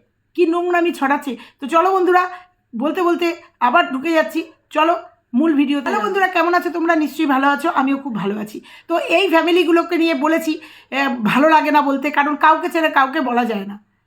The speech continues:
বলা যায় না, কারণ একটাও ভালো না, একটাও ভালো না। সেখানে বলবো যে রিতমের একটা পানিশড হয়েছে, রিতম হয়তো সংশোধন হতে চলেছে বা পরবর্তীতে আমরা দেখব। কারণ, আহ, রিতম, রিতমের মা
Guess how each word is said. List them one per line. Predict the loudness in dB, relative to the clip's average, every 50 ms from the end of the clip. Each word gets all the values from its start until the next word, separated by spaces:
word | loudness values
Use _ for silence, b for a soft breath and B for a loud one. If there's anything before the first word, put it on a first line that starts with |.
| _ _ -10
বলা | -6 -2 0 0 2
যায় | 2 0 -2 -2
না, | -2 -4
কারণ | -2 0 2 2 2 2 0 -2 -8 -8 -6
একটাও | -6 -6 -4 -2 0 0 0
ভালো | 0 -2 -4 -6
না, | -8 -12 -14 -20 _ _ _ _ _ _ 0
একটাও | 0 0 0 0 2 2 4 4
ভালো | 2 0 0 -2
না। | -2 -2 -4
সেখানে | -2 -4 -2 2 2 2 2 0
বলবো | 0 0 0 2 2 2 0 0 B B B B B B -8
যে | -4 -2 -2 -2 -4 -6 -10 -20 _ _ -6 -2 -2
রিতমের | 0 2 2 2 2 2 0 -2
একটা | -2 -4 -2
পানিশড | 0 2 2 2 0 -2 -2 -2
হয়েছে, | -2 -2 -2 -2 -2 -2 0 -2
রিতম | 0 2 2 2 2 0 -4 -8 -4 0
হয়তো | 0 0 0 0 -4 -4
সংশোধন | -2 0 0 0 0 0 -2 0 0 0 0 0 -2 B B B B B
হতে | -6 -4 -2 -4 -2 -2
চলেছে | -2 -2 -2 -2 -2 0 2 4
বা | 4 4 4 2 -2 B B B B
পরবর্তীতে | 0 2 2 2 2 0 -2 -4 -4 -2 -4
আমরা | -4 -4 -6 -4
দেখব। | -6 -6 -4 -6 -8 -10 -10 b b b b
কারণ, | -2 -2 0 0 0 -2 -4
আহ, | -6 -12 _ _ -4 0 0 2 2 2 2
রিতম, | 2 4 4 4 4 4 2 -2 -8 -10 -16 _ -8 -6
রিতমের | -4 -2 0 2 2 4
মা | 4 4